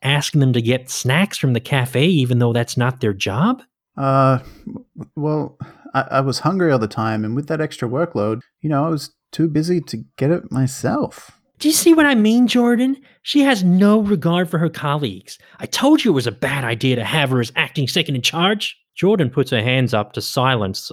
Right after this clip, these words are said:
Speaker 1: Stephanie. She turns to her and responds to the concern. "Stephanie, you need to understand that I didn't only just hire Elaine to reach the age quota as per our diversity policy. She is an accomplished novelist with many years of experience in creative writing.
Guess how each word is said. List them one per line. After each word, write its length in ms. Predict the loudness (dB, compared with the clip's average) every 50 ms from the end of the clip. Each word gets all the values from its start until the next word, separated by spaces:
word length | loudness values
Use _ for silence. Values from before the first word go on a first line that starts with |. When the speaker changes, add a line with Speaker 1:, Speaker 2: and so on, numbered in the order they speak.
| -16
Speaker 1:
Stephanie. 560 | -16 -8 -4 -4 -4 -4 -6 -8 -8 -12 -14 -18 _
She 120 | -14 -8
turns 260 | -4 0 0 0 0 0
to 80 | -2 0
her 220 | 2 2 2 2
and 140 | 2 0 0
responds 440 | -2 -2 0 0 0 0 0 -2 -4
to 100 | -4 -4
the 80 | -4 -4
concern. 520 | -6 -10 -8 -6 -4 -4 -4 -6 -8 -14 -20 _ _ _ _
"Stephanie, 640 | -18 -6 -2 0 0 0 0 0 0 0 0 -2 -6 _ _ _ _ _ _ _ _ _ _
you 180 | -4 0 2 4
need 140 | 4 4
to 80 | 4 2
understand 640 | 0 0 0 0 0 -2 -2 -2 -2 0 0 0 0
that 160 | -2 -4 -2
I 100 | -2 -2
didn't 280 | 0 0 2 2 2 0
only 300 | 0 2 2 4 4 2
just 260 | 2 0 -2 -2 -2
hire 520 | -8 -14 -12 -6 -2 0 2 2 2 2 2
Elaine 320 | 0 0 0 0 0 0
to 120 | -2 -4
reach 280 | -4 -4 -4 -2 -2 -4
the 180 | -6 -8 -6 -2
age 320 | 0 0 0 0 -2 -6
quota 440 | -6 -2 -2 -2 -2 -2 -6 -8 -10 -6
as 180 | -4 -4 -4 -4
per 220 | -2 0 0 2
our 140 | 2 0 0
diversity 640 | -2 -2 -2 -2 -2 0 -2 -2 -2 -4 -8 -10 -10
policy. 560 | -8 -8 -8 -8 -8 -10 -12 -12 -14 -16 _ _
She 400 | -4 -2 2 4 4 4 4 4
is 120 | 2 2
an 100 | 2 2
accomplished 600 | 2 0 -4 -2 0 2 2 2 2 0 0 0
novelist 460 | 0 0 2 0 2 0 0 0 0 -2
with 120 | -2 -2
many 240 | 0 2 2 2 2
years 320 | 2 2 2 2 2 0
of 80 | -2 -2
experience 640 | -4 -4 -4 -4 -2 0 2 2 2 0 -2 -2 -2
in 100 | -4 -4
creative 480 | -2 -2 0 2 2 2 2 0 0
writing. 440 | 0 0 0 2 0 -2 -4 -6 -12